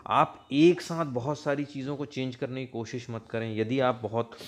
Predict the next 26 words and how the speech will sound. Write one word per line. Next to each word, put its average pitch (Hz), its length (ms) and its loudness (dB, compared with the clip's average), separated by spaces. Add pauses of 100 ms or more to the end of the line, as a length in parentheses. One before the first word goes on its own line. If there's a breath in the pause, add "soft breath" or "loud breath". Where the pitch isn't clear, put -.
(560 loud breath)
अनअवेयर 143 480 6
हैं 139 240 -2
हेल्दी 117 320 0
अनहेल्दी 120 440 -2
के 120 100 -2
बारे 117 240 -2
में, 120 120 -8
तो 131 120 -6
धीरे 120 340 -2
धीरे 120 420 -2
gradually 117 480 2
उसको 127 300 0
इम्प्रूव 120 360 0
करने 120 300 0
की 120 60 -2
कोशिश 113 360 -2
करें, 120 360 -2 (560 loud breath)
थोड़ा 139 140 8
थोड़ा 139 220 4
चेंज 127 300 -2
शुरू 120 220 -2
करें 131 220 0
और 139 60 -2
देखेंगे 131 500 -2
कि 131 140 -6
आप, 135 240 2